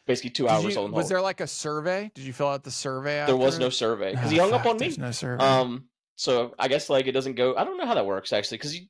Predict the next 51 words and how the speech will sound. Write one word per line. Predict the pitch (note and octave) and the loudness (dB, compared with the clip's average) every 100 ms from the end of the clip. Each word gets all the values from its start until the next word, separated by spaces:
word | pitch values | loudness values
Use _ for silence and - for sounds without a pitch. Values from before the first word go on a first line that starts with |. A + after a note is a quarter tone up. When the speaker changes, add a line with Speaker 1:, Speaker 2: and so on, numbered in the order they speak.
| E3+ | -4
Speaker 2:
Oh, | G3 | 2
Speaker 1:
yeah, | G#3+ | 4
Speaker 2:
yeah. | G#3+ | 4
Speaker 1:
they | A3 | 2
normally | A#3 F3+ | 0 -2
hang, | E3 | -2
yeah, | F3 G3+ | 2 4
anyways, | G3 A#3+ D3+ | 6 6 4
no, | C#3+ D3 | 4 4
I | C3+ | 4
didn't | D3 | 2
get | A#2+ | 0
a | |
survey. | G#2+ F2+ F2+ - _ _ _ B2 | -2 -4 -8 -12 _ _ _ 0
Um, | C3 B2+ A2+ G#2 _ _ _ _ _ _ _ B2 | 0 0 -6 -8 _ _ _ _ _ _ _ -4
and, | B2+ B2+ | 0 2
uh, | B2+ B2 A#2+ A#2+ _ _ | 4 4 4 0 _ _
the | D3+ | 0
next | E3 F3 G3 F3+ | 4 4 2 -2
morning, | D#3 D#3+ D#3+ A#2+ G2+ F#2+ - | 0 4 4 4 0 -4 -4
a | C3+ | -4
Portland | - - E3+ D#3 C#3 - | -6 0 2 4 2 2
agent | C3 A2 G#2+ - | 2 2 -4 0
calls | A2+ G2 G2 | 2 2 0
me, | F#2+ F#2 | -4 -4
and | - A2+ | -4 0
they | A2+ | 2
go, | A2 G#2+ | 2 2
"We | A2 E3 | 0 -2
got | E4 | -2
your | E4 | -2
bags | A#3 B3+ B3 | -2 -2 -2
here. | A#2+ A#2 | -2 -2
You | C#3+ | -2
gonna | E3+ | -2
come | E3 F#3+ | -2 -4
get | C#3 | -2
'em?" | A3+ - _ _ _ _ - | -4 -6 _ _ _ _ -2
And | |
I'm | C#3+ | 2
like, | E3+ F3 | 2 2
"No, | D#3+ E3+ - G#4+ E3 A#2+ | -4 -8 -6 0 2 2
I'm | D3 A3 | 2 2
not. | C#4+ D#4 F3 D#3+ - | 2 -2 -8 -8 -4
Can | G#3+ A3+ | -2 0
you | D4 | 0
please | E4+ E4+ E4 C#4 C4 | 0 2 2 2 2
send | A#3 | 2
them | A3 | 4
to | G3+ | 6
Raleigh?" | G3 F#3+ B2 G#2 | 6 6 4 0